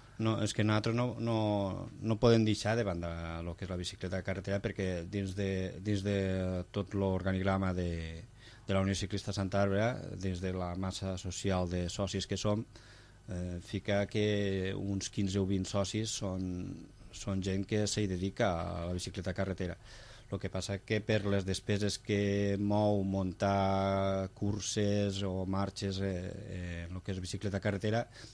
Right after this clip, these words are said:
mos veiem en la impossibilitat de, d'organitzar-ho. Nosaltres estem treballant per a intentar fer algun esdeveniment en bicicleta carretera.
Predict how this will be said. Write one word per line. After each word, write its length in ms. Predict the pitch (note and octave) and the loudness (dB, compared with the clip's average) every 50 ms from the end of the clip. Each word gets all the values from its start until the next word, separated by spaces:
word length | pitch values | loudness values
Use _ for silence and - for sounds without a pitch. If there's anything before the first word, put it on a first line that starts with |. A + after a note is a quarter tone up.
| - - - - - - - | -18 -14 -14 -14 -14 -10 -6
mos 260 | A#2+ G#2+ G#2 G#2 G2 | -2 0 0 0 2
veiem 240 | G2+ G#2 G2+ G2 G2+ | 2 2 2 2 2
en 60 | G#2+ G#2+ | 2 0
la 80 | G#2+ | 0
impossibilitat 680 | G#2+ G#2 - A2 G2+ - G#2 G2 F#2+ G2+ - F#2+ F#2+ F#2+ G#2 | 0 0 0 0 0 0 0 0 0 0 2 2 0 0 2
de, 500 | G#2 A#2 A2+ A2 A2 G#2+ G2+ F#2 F2+ F2 | 4 6 8 8 8 6 4 4 2 2
d'organitzar-ho. 680 | F#2 G2 G2 G2 G#2 G2 F#2 F2 F#2 F#2+ G2+ A2+ G2 F#2+ F#2+ | 0 0 0 2 2 2 2 2 0 0 -2 -2 -4 -6 -6
Nosaltres 480 | F#2+ F#2+ F#2+ F#2+ - G#2 G#2+ G2 - - - - - - | -6 -4 -4 -4 -4 -4 -6 -6 -8 -12 -14 -12 -10 -10
estem 320 | - - - A2 G#2 G2+ F#2 | -8 -4 -2 0 0 0 0
treballant 400 | - G#2 G2+ G2+ G2 G2 G2 G2+ - | 2 2 4 4 4 4 4 2 4
per 120 | A#2 A2 | 4 4
a 60 | G#2+ | 4
intentar 960 | G#2 G2+ - G2 F#2+ F#2 F2+ F2 - G#2 G#2+ G#2+ G#2+ G#2+ G#2 G#2 G2+ F#2+ F2 - | 4 2 2 2 2 2 2 2 4 4 4 6 4 4 2 2 0 -2 -4 -6
fer 500 | - - G#2 G2+ G2+ G2+ G2 F#2+ F#2+ - - - - - - - - - - - - | -4 0 0 2 2 2 2 2 0 -2 -6 -12 -20 -20 -20 -20 -20 -20 -10 -4 -2
algun 300 | G#2+ G#2 G#2 G#2+ G#2+ G#2+ | 0 2 4 4 4 4
esdeveniment 680 | G#2 G#2+ G#2+ G#2 G#2 G#2 G#2 G2+ G2+ G#2 A#2 B2 A2+ G2 | 4 4 6 6 6 6 6 6 6 6 6 4 4 4
en 100 | F#2+ F#2 | 2 2
bicicleta 560 | F2+ F2+ - - F#2+ F2+ - F#2 F2 F#2 F2+ | 0 0 -2 -4 -6 -4 -2 -2 0 0 0
carretera. 460 | - G2 F#2 F#2 F2 - F2+ F2 F2 | 2 2 0 0 0 -2 -2 -2 -4